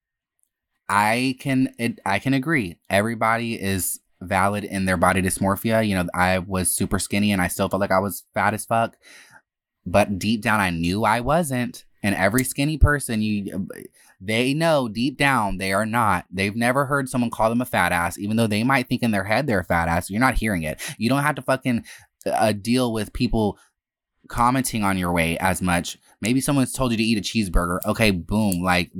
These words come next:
that sounds like a dream come true to me, someone telling me that. And that sounds really toxic to say, so just erase that out of your brain. But, like, maybe you heard that, but, like, you're not hearing somebody, like, call you a fat fuck, and, like,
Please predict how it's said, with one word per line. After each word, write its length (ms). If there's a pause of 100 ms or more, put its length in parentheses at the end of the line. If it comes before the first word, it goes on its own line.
(160)
that 180
sounds 140
like 160
a 40
dream 220
come 180
true 180
to 60
me, 140
someone 260
telling 220
me 140
that. 260
And 100
that 140
sounds 260
really 160
toxic 280
to 80
say, 140
so 180
just 200
erase 260
that 140
out 100
of 40
your 80
brain. 260 (300)
But, 300 (2250)
like, 240
maybe 380
you 140
heard 260
that, 320
but, 120
like, 180
you're 100
not 200
hearing 340
somebody, 400
like, 260
call 240
you 220
a 60
fat 360
fuck, 460
and, 140
like, 280